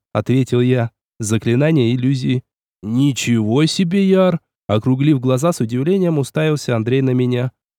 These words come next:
«И кто тебя научил? Мы только в следующем году начнём проходить ментальную магию». Подглядел и услышал как-то, как один чародей на празднике создавал это заклинание.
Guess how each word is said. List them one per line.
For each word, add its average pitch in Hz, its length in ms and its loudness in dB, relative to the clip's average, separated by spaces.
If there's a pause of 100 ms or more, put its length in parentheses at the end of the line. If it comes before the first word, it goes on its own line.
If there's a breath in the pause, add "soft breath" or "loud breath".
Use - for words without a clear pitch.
«И 107 140 -2
кто 165 320 0
тебя 117 340 0
научил? 131 600 0 (480)
Мы 117 160 0
только 170 340 0
в 156 40 -6
следующем 170 500 0
году 175 280 2
начнём 165 400 2
проходить 139 540 -2
ментальную 143 560 2
магию». 127 560 -2 (600)
Подглядел 190 800 2
и 160 40 4
услышал 180 580 2
как-то, 165 360 -2
как 143 180 0
один 147 280 0
чародей 147 480 0
на 139 160 0
празднике 143 500 -2
создавал 120 520 0
это 139 140 -2
заклинание. 120 760 -2